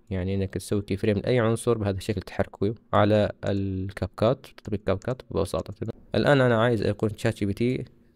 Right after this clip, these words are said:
أسوي لها حركة يعني تلف حول نفسها. عندك طريقتين، إما تروح على السهم هذا اللي يعطيك إياه السهم، لاحظ من هنا السهم هذا يعني يعطيك أيقونة، آه،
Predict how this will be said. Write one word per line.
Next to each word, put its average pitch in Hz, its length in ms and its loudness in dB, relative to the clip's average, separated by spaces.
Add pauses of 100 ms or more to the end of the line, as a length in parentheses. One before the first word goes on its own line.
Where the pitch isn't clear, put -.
(880)
أسوي 110 200 2
لها 104 100 4
حركة 110 560 2 (220)
يعني 98 480 0 (260)
تلف 110 220 -2
حول 92 260 0
نفسها. - 300 -6 (360)
عندك 143 280 6
طريقتين، 104 380 2
إما 120 240 2
تروح 117 220 0
على 101 140 4
السهم 101 400 -2
هذا 107 80 2
اللي 98 120 2
يعطيك - 280 -2
إياه 101 60 2
السهم، 95 300 -2 (220)
لاحظ 95 260 2
من 95 60 2
هنا 113 240 0 (120)
السهم 101 300 -2
هذا 104 300 2 (380)
يعني 95 160 2
يعطيك - 480 -4
أيقونة، 98 320 2 (200)
آه، 90 420 -2